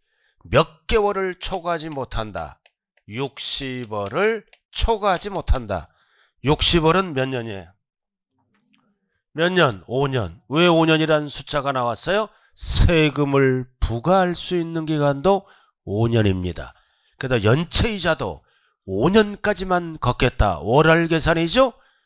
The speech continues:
월로 나왔어. 근데 이게 개정법이에요. 일점이 프로. 삼 프로는 굉장히 많은 거죠. 그죠? 이거를 인하시켰다고요.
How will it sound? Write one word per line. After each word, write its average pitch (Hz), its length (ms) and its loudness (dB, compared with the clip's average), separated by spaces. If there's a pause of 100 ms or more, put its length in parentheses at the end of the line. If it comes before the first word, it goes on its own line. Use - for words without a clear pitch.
(520)
월로 156 440 6
나왔어. 120 640 0 (220)
근데 190 300 -2
이게 185 140 0
개정법이에요. 156 1120 0 (400)
일점이 131 1200 -4
프로. 170 420 4 (760)
삼 - 420 2
프로는 202 380 0
굉장히 175 440 2
많은 175 280 2
거죠. 180 260 -2
그죠? 240 380 -2 (260)
이거를 131 480 -2
인하시켰다고요. 120 1200 -4